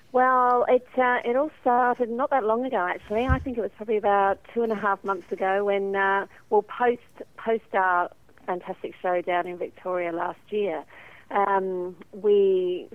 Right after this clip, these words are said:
Sam, Sam Fuss from, um, oh, she's gonna kill me for saying that, Sam Fuss.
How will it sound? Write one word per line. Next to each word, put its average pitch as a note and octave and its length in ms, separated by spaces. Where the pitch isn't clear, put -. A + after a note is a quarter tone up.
Sam, A3+ 320
Sam A3 320
Fuss B3 180
from, G3 320
um, F3+ 880
oh, F3+ 140
she's F#3 100
gonna E3+ 140
kill - 160
me F3 120
for - 120
saying D#3 220
that, F3 180
Sam G3 260
Fuss. G3 160